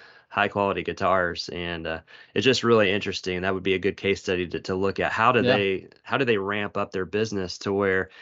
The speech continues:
Speaker 1: you can walk into any guitar store that carries Taylor guitars and, and you can pick up a quality guitar that, that feels like, you know, a Craftsman made it?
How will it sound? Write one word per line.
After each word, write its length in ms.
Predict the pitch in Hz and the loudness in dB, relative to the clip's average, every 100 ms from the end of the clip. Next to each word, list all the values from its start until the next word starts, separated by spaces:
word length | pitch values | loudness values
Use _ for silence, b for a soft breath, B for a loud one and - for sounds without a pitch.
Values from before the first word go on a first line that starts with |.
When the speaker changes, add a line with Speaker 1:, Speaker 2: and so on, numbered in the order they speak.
| B B | B B
Speaker 1:
you 120 | 110 | -2
can 100 | 107 | 2
walk 260 | 104 101 104 | 4 4 2
into 280 | 101 92 | -2 0
any 260 | 92 101 98 | 0 0 0
guitar 380 | 92 - 107 110 | -2 0 2 2
store 240 | - 98 | 2 0
that 160 | 92 90 | 0 -2
carries 240 | 101 95 | -2 -2
Taylor 240 | - 98 87 | 0 -2 -2
guitars 500 | 92 107 107 95 95 | -2 0 2 2 0
and, 180 | 90 | -6
and 240 | - 98 92 | -6 -6 -4
you 80 | 92 | -6
can 300 | - 87 - | -8 -10 -6
pick 160 | 110 98 | -2 0
up 80 | 95 | 0
a 60 | |
quality 420 | 92 101 95 95 90 | 0 2 4 4 2
guitar 340 | 90 95 95 | 0 2 4
that, 200 | 82 78 | 2 -2
that 120 | 85 | -6
feels 240 | - 107 92 | 2 2 4
like, 200 | 82 - | 0 -2
you 160 | 92 | -4
know, 80 | 85 87 | -2 -4
a 80 | 95 | -4
Craftsman 480 | - 107 107 85 85 | 2 2 2 -6 -6
made 200 | 85 82 | -4 -4
it? 160 | - | -6